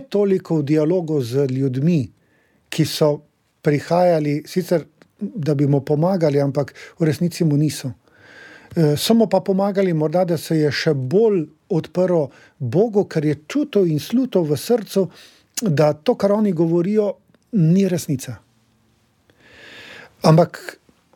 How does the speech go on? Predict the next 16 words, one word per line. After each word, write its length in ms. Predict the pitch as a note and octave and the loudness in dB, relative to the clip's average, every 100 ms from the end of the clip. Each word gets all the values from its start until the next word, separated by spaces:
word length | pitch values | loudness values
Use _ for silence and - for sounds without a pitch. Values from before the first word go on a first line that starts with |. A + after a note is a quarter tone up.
| _ | _
zorenje 600 | C4 C3 D3+ F3 B3+ G#3+ | -6 0 2 2 2 2
na 140 | D#3+ D3+ | 2 0
tej 220 | A3 A#3 | -2 -4
poti 640 | - E3 F#3+ F#3 A3 G#3 - | -2 -2 -2 -2 -2 -2 -2
je 520 | F#3+ C#3 D3+ C#3+ C#3 D#3+ | -2 0 2 2 0 -4
gotovo 440 | D3 D3 F#3 F3 | -4 -2 0 -2
tudi 240 | F3+ D#3+ C3+ | -2 0 0
naša 380 | D#3+ D#3+ D3 | 0 0 -2
pot 340 | - G3+ F3 - | 0 0 0 0
in 280 | F3 C#3+ F3 | 0 4 4
ni 140 | A3 | 2
tako 320 | - C3+ - D3 | 0 -6 -2 0
enostavno. 720 | C3 B2 - C3+ C3 A#2 A#2+ _ _ _ - - - - | 0 -2 -2 0 0 -2 -8 _ _ _ -20 -18 -16 -6
Zato 280 | - D#3+ A#3+ | 0 2 2
tudi 300 | A#3 A#3+ G#3+ | 0 0 2
n-, 160 | G3 | 0